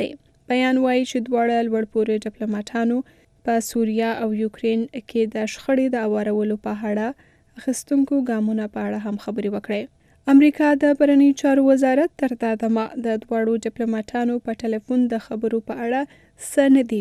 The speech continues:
ویلي. شمالي کوریا کال دوه زره اوولسم کې خپل اټومي او میزایل جوړولو پروګرامونو ته پام وکړو او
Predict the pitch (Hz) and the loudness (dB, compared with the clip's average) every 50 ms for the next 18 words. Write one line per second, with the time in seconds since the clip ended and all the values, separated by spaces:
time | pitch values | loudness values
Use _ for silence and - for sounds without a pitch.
0 | 202 202 - 233 208 214 214 214 214 196 - _ _ _ _ _ _ _ - - | -4 -4 -6 -4 -2 0 0 0 -2 -4 -6 _ _ _ _ _ _ _ -4 2
1 | 294 285 294 294 294 302 294 - - 302 294 294 302 339 381 - - 277 262 247 | 4 6 6 6 6 4 4 2 0 0 2 2 2 2 0 0 -2 0 0 0
2 | 247 247 247 240 240 240 240 240 240 240 233 220 220 220 214 220 - - 226 226 | 0 0 0 0 2 2 2 2 2 2 2 2 2 0 0 -2 -4 -6 -4 -4
3 | 226 - - 226 226 - - _ 226 220 214 - 254 208 208 208 - - 226 226 | -4 -4 -4 -6 -6 -6 -6 _ -4 -4 -4 -4 -4 -6 -8 -8 -6 -6 -4 -2
4 | 240 262 - 269 247 226 220 220 214 208 214 - 214 214 214 226 220 220 285 233 | -2 -4 -4 -4 -6 -4 -4 -2 -4 -4 -6 -6 -6 -6 -4 -4 -6 -6 -6 -8
5 | - - 214 208 208 214 214 214 214 214 214 - - 220 214 - - 208 208 208 | -6 -4 -4 -4 -4 -4 -4 -4 -4 -4 -6 -6 -10 -10 -10 -8 -8 -6 -6 -4
6 | 214 226 247 254 - 269 - - 302 311 294 240 202 196 202 - 208 208 - - | -4 -6 -6 -8 -8 -10 -8 -6 -4 -2 -2 -2 -2 -4 -6 -4 -4 -4 -4 -6
7 | - - _ _ _ _ 220 | -10 -18 _ _ _ _ -6